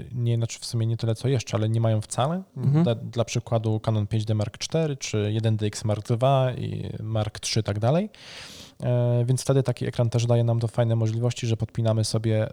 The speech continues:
Speaker 1: w dowolnym miejscu, czy na gimbalu, czy na statywie, czy bezpośrednio na, na aparacie, na gorącej stopce, podpinamy sobie taki ekran na, e, gło-, na głowicy lub jakimkolwiek innym rozwiązaniu, które
Speaker 2: Mhm.
Speaker 1: pozwala nam przechylać sobie ten, e, ten ekran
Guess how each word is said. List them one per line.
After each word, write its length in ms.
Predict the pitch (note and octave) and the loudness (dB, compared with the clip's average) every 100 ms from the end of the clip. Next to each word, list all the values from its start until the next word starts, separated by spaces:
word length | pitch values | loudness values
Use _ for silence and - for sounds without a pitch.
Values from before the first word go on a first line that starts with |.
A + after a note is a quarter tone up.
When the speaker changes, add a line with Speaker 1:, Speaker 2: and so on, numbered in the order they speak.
| - | -8
Speaker 1:
w 100 | A2 | 0
dowolnym 540 | B2 A#2 A#2+ A2+ A2 | 2 4 4 2 0
miejscu, 520 | A2+ G#2+ - - G#2+ G#2+ | -2 -2 -4 -8 -6 -6
czy 160 | - | -4
na 100 | G2+ | -4
gimbalu, 400 | G2 G#2+ G#2+ G2 | -2 0 0 -2
czy 120 | - | -4
na 80 | G2+ | -6
statywie, 380 | - G#2 A2 A2 | -6 -6 -4 -4
czy 120 | - | -2
bezpośrednio 560 | G#2+ - A#2 A2 A2 G#2+ | -4 -4 -4 -2 0 2
na, 260 | A2 A2+ - A2+ A2+ | 4 2 2 0 2
na 160 | A2+ A2 | 2 0
aparacie, 440 | - G#2+ G#2 A2 | 0 -2 -2 -2
na 180 | G#2 G#2+ - - - - | 0 -2 -6 -18 -18 -4
gorącej 380 | A#2 A2+ G#2+ G#2+ | 2 2 2 -2
stopce, 360 | - G#2+ - - | -4 -4 -4 -6
podpinamy 440 | - A2 G2+ G2+ | -4 -2 0 -2
sobie 200 | - G#2 | -4 -6
taki 280 | G2+ - - | -6 -6 -4
ekran 400 | G#2+ G#2+ G#2 G#2 | -2 -2 0 0
na, 400 | G2 G2+ G2+ - | 0 0 -2 -2
e, 380 | A#2+ A#2 A2+ A2+ | -2 -2 -2 -2
gło-, 300 | A2 A2 A2 | 2 2 2
na 180 | A#2 A2 A2 - A2+ | 2 0 -2 -8 -6
głowicy 480 | G#2+ G#2+ A2+ B2 G2 | 0 0 0 -2 -4
lub 160 | G2+ A2 | -6 -6
jakimkolwiek 640 | - A2+ A#2 G#2+ - A#2 | -4 -4 -2 -4 -4 -4
innym 180 | G#2+ G2+ | -2 -2
rozwiązaniu, 420 | F#2+ G2+ G2+ G2 | -4 -4 -4 2
które 100 | D3 | 6
Speaker 2:
Mhm. 140 | G3 G#3 | 6 6
Speaker 1:
pozwala 340 | G2 G2 F#2+ | 0 0 0
nam 220 | F#2+ G2 - - - - _ | 0 -2 -4 -14 -20 -20 _
przechylać 460 | - A#2+ B2 G2 - | -4 0 2 0 -2
sobie 280 | G#2 G2 | -4 -4
ten, 280 | - G2+ G2 - - - - | -2 -2 -2 -6 -16 -18 -6
e, 180 | F#2+ G2+ | -4 -2
ten 140 | A2 | -2
ekran 340 | A#2 - G#2+ | -2 -2 0